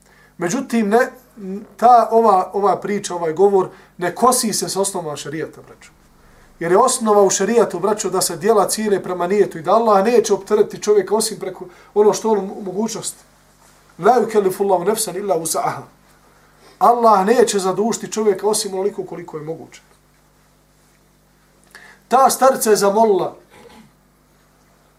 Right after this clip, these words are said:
ovoga radnika da ona samo uzme ciglu da stavi na jedno mjesto. Pa se on sa njom prepirao, rekao, „Ne, ne može, to je moj posao.” Ona kaže,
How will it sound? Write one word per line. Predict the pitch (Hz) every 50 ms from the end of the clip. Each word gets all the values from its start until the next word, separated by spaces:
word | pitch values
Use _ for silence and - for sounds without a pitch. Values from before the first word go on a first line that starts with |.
| _ _ _ _ _ _ _ _ _ _ _ _ _ _ _ _ _ _ _ _ _ _
ovoga | - 190 208 214 202 196 190
radnika | 196 220 240 233 220 - 196 214 208 208 - 220 240 - - - _ _ _ _ _ -
da | 151 165 190
ona | 226 262 269 262 233
samo | - - 262 262 247 233
uzme | 254 254 220 220 214 202
ciglu | 196 - - 233 254 262 247 233
da | 214 208 190
stavi | - - 247 247 233 208 196
na | 190
jedno | 196 202 190 180
mjesto. | 165 165 151 - - - - - - - _ - 170 - - _ _ _ _ _ _ _ _ _ _ _ _ _ _ _ _ _ _ _ _ _ _ _ _ _ _ _
Pa | - - 180
se | - -
on | 233 233
sa | 226 - 214
njom | 220 226 208 185
prepirao, | - 196 220 220 - 202 202 185
rekao, | 185 208 202 - - 196 185 175
„Ne, | 180 214 214 - - - _ _ _ _ _ _ _ _ _ _ _ _ _ _ _ _ _ _
ne | 175 185 202
može, | 202 185 143 165 170 175 185 180 -
to | - 180
je | 180
moj | 175 165 139 -
posao.” | - 135 - - - _ -
Ona | 185 190 180 180
kaže, | - 196 190 175 160 165